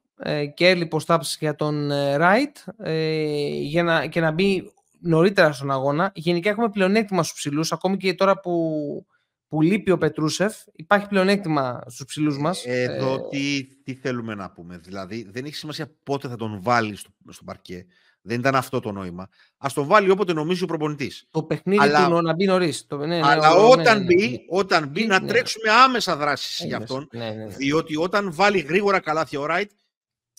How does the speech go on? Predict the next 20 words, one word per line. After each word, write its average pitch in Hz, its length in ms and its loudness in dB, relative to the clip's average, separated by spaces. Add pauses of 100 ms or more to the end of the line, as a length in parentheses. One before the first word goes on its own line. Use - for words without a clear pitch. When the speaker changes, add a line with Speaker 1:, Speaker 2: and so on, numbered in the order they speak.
(180)
Speaker 2:
και, 135 320 -4
και 127 180 -10
μάλιστα 160 280 -4
κάποια 160 280 -4
καρφώμενα 151 440 -4
και 135 60 -10
κάποια 143 200 -6
τέτοια, 247 420 -10
είναι 226 300 -6
μια 208 180 -4
ενέργεια 208 440 -4
η 190 100 -4
οποία, 190 220 -4
όπως 185 200 -10
έχω 180 100 -12
πει 170 80 -12
πολλές 160 260 -8
φορές, 185 220 -10
είναι 190 140 -6
μεταδοτική. 156 600 -6